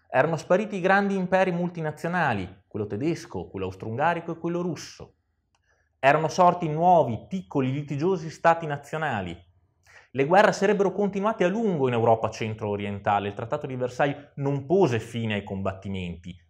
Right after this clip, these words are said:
stabilì solo la cessazione di una guerra, quella che si era combattuta sul fronte occidentale. E complessivamente quelle che erano state le ambizioni da grande potenza tradizionale che l'Italia aveva avuto tra millenovecentoquattordici e millenovecentoquindici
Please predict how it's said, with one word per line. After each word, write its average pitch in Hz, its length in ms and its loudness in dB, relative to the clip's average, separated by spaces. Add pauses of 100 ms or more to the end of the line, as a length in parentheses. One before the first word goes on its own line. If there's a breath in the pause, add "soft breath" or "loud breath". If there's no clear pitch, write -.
stabilì 107 380 -4
solo 151 260 -6
la 123 100 -2
cessazione - 800 -8
di 113 180 -8
una 175 280 -2
guerra, 85 680 -6 (160)
quella 120 200 -4
che 117 80 -10
si 110 100 -8
era 120 140 -4
combattuta 120 680 -6
sul 120 160 -16
fronte 131 320 -8
occidentale. 147 800 -8 (720 soft breath)
E 180 160 -2
complessivamente 131 1300 -4
quelle 190 220 0
che 185 60 -2
erano 165 200 2
state 202 260 2
le 151 100 2
ambizioni 156 560 -2
da 147 100 4
grande 185 380 2
potenza 165 420 -4
tradizionale 123 800 -2
che - 80 -6
l'Italia 123 400 0
aveva 113 220 0
avuto 117 640 -6
tra 95 120 -6
millenovecentoquattordici 113 1160 -4
e 101 60 -6
millenovecentoquindici 107 1300 -8